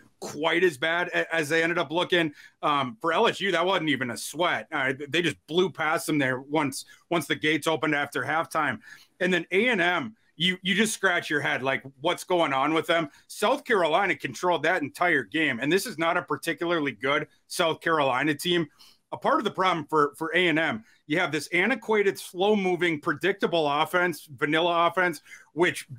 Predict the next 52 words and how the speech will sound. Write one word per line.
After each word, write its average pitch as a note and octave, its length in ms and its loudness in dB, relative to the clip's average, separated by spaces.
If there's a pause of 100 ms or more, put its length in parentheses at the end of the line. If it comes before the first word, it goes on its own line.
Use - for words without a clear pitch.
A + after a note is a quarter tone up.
you F3+ 140 0
know, C#3 80 4
has C3 120 0
been D#3+ 240 -2
sort F3 200 0
of B2+ 100 -4
Jimbo's E3+ 540 -2
ethos F3 440 0
going E3 300 2
back D3+ 220 -2
several D#3 380 2
years. E3 340 2 (280)
The D#3 80 -6
problem B3 340 0
with D3+ 120 -2
this B3 220 0
team F3+ 200 2
is C3+ 220 0 (140)
you D#3 100 0
don't G3+ 140 2
have E3 120 2
any A3 220 2
talent G3+ 380 2
at G3+ 80 -8
quarterback, C3+ 580 0 (260)
a-, F#3+ 180 0
at F3 120 2
least G#3+ 260 2
until E3+ 300 -2
Connor E3+ 300 0
Weigman, D#3 480 0 (240)
like, E3 260 0
m-, G#3 160 -6
maybe A3 220 2
a A3 40 0
couple A#3+ 200 0
years G3 240 0
down F3+ 180 0
the D#3+ 60 -2
road, D#3+ 180 2
Connor E3+ 300 0
Weigman E3 340 0
will D#3 80 0
become D3 380 -2
something, E3 400 0 (260)
but D#3+ 120 0
Max G#3 280 -2
Johnson E3+ 600 2
was D3 140 0
no E3 140 2
great C#3+ 260 0
shakes, C#3 460 -2